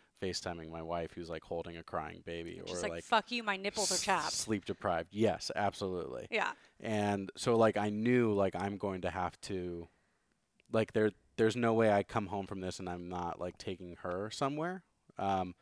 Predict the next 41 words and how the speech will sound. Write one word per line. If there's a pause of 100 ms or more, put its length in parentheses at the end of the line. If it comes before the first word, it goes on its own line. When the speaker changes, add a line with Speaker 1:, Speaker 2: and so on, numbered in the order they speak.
(500)
Speaker 1:
and
I
started
talking
to
one
of
my
producers,
Adam,
that
I
was
working
with, (120)
and,
uh, (720)
I
was
like,
"Maybe
I
bring
her
back
here,"
'cause,
like,
now, (480)
the
best
part
about
doing
these
dating
shows
is, (580)
is
you, (160)
we,